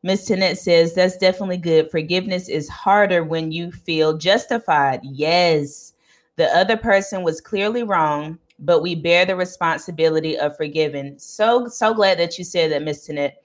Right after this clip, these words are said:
'cause it definitely is a responsibility. And a responsibility is a job. <laughs> It takes effort and intentionality on your part, right? Because, it, and I felt like it was easy for me to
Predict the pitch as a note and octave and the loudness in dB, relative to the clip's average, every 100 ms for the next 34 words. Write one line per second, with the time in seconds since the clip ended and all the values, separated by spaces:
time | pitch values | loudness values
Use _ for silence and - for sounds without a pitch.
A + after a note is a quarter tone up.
0 | _ _ _ _ - G3 G3 E3+ F#3 - | _ _ _ _ -2 0 0 4 2 4
1 | A3+ G3+ F#3 F#3 E3+ E3 F3 E3 - D#3+ | -2 -2 -2 0 -2 -2 0 -2 -4 -2
2 | D#3+ C#3+ C3 C3 D3+ _ _ _ E3+ E3+ | -2 -2 -6 -10 -14 _ _ _ -6 -2
3 | D#3+ A3 G3+ A#3+ A3+ F#3+ G3 F#3+ F3+ - | -4 0 0 0 -4 -2 0 0 -4 -2
4 | E3 D#3+ D#3 D#3 - D3 D3+ D#3+ E3+ D#3+ | 2 4 2 -2 -8 -8 -2 2 4 4
5 | C#3 C#3 - - D3+ F#3 F#3 G3 F#3+ - | 2 2 0 0 -2 -2 -2 -2 -2 -8
6 | - - F#3 F#3 D#3+ C#3 - D#3 D3+ - | -12 -4 -4 -2 -6 -6 -8 -10 -10 -6
7 | F#3+ - E3+ E3+ E3+ E3 - D3+ C#3+ D#3+ | -6 -6 -4 0 0 -2 -4 -6 0 0
8 | D#3 F3 D3+ A#2+ - _ _ _ _ _ | 0 2 2 0 -8 _ _ _ _ _
9 | D3+ E3+ F#3 - F3 G3+ F3 - - F3+ | 0 2 2 -2 -6 -6 -6 -10 -6 -2
10 | A3+ A#3+ A#3 F#3+ F3+ G#3 E3+ D#3+ - F#3 | 0 0 0 -2 -2 -6 -6 -12 -10 -6
11 | B3+ A#3+ A3 F#3+ F3 E3+ E3+ - F3 E3 | -4 -6 -2 -2 0 -4 -6 -6 -4 -4
12 | D#3+ D#3+ | -4 -8